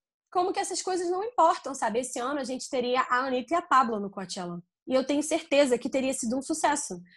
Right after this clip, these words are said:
Porque mesmo elas cantando em português, a Anitta em espanhol, também em inglês, cara, tá todo mundo naquela vibe. Então todo mundo vai curtir.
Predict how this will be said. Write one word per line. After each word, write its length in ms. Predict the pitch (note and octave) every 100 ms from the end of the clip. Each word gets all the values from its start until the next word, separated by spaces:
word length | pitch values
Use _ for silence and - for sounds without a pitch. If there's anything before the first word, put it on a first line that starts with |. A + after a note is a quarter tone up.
| _ _
Porque 420 | E4 E4 - E4+
mesmo 280 | D#4 D#4+ F4
elas 120 | F#4+
cantando 300 | F4 D#4+ C#4+
em 60 | C#4+
português, 560 | B3 C4 G#3+ A#3 A3+
a 40 | G#3
Anitta 280 | G#3+ G#3+ G#3
em 320 | G3 F#3+ F#3
espanhol, 440 | F3 G#3+ F#3+ G3+
também 240 | G3 F#3+ G3
em 40 |
inglês, 320 | G3+ A3 - - - - - -
cara, 260 | F4+ F4+ B3+
tá 160 | C#4+
todo 240 | C#4+ D4 D#4+
mundo 240 | D#4+ D#4+
naquela 300 | E4 F4 F4
vibe. 360 | G4 F#4+ F4 A#3+
Então 320 | A#3 C4 C#4
todo 220 | G#3+ F4
mundo 220 | E4 D#4+
vai 80 | B3
curtir. 420 | A3+ G#3+ - F3